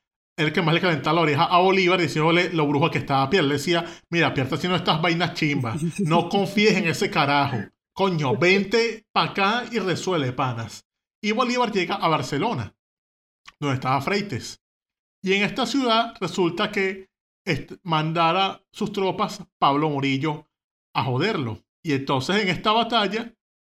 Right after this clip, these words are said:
Speaker 1: eso fue una resistencia horrible desde el siete de febrero, donde la su-, la ciudad estuvo a punto de caer.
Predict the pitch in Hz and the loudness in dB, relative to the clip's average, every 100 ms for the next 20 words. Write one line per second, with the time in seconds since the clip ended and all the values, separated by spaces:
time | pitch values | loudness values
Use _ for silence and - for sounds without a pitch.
0 | _ - 190 240 254 226 185 196 180 254 | _ -6 -4 0 0 0 0 -2 -2 -4
1 | 247 202 175 190 190 233 214 180 165 170 | -2 0 0 0 0 0 0 -2 -2 -4
2 | 170 214 214 180 170 190 202 185 170 139 | -4 -4 -2 -2 -2 -2 -2 -2 -4 -4
3 | 170 - - 180 143 160 - 208 208 202 | -12 -18 -6 -4 -2 -4 -2 -2 -2 -6
4 | 196 196 190 123 123 123 - | -2 -2 -2 -2 -2 -6 -10